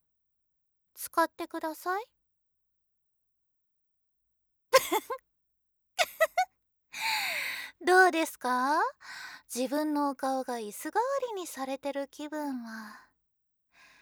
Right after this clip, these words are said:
お尻の感触を楽しむのに忙しくて、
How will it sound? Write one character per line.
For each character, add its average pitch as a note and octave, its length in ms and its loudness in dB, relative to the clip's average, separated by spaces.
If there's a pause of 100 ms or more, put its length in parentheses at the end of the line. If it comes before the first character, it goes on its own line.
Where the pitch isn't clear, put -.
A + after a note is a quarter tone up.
(600)
お B3+ 120 -2
尻 C#4+ 320 -6
の D4+ 140 -2
感 D4 300 -4
触 C#4+ 360 -4
を D4 60 -2
楽 D4 280 -4
し D#4 160 -10
む D4+ 140 -4
の B3+ 160 -2
に A#3 220 -8
忙 A#3+ 320 -10
し - 100 -20
く A3+ 160 -16
て、 A3 260 -14